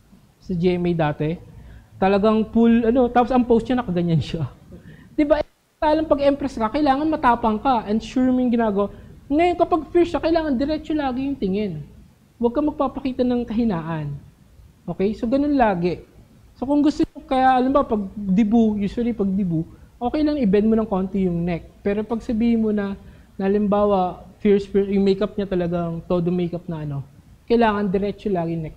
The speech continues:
niya para magbibigay siyang sense of authority, kumbaga. Okay? Next, yung lips. Ah, the thing is, yung lips dapat it's, ano, it's, ah, nakabukas siya ng, ng konti. Kasi, the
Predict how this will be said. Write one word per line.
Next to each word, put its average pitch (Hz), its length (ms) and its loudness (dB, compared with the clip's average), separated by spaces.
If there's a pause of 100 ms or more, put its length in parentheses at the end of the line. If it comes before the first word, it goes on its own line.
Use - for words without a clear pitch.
niya 139 160 -10
para 190 400 0 (320)
magbibigay 208 720 2
siyang 208 240 -2
sense 190 240 -4
of 196 80 -10
authority, 147 480 -6
kumbaga. 131 560 -8 (640)
Okay? 180 240 -6 (320)
Next, 302 320 -2
yung 349 160 2
lips. - 480 -2 (1040)
Ah, 247 640 2
the 240 140 -2
thing 339 180 2
is, 339 140 -4
yung 269 160 2
lips 277 160 -4
dapat 226 340 -2
it's, 214 300 -6
ano, 175 320 -4 (100)
it's, 170 640 -4
ah, 151 800 -4 (340)
nakabukas 220 480 -2
siya 247 140 -2
ng, 214 420 -4 (380)
ng 208 160 -4
konti. 196 480 0 (160)
Kasi, 285 320 0 (320)
the - 100 0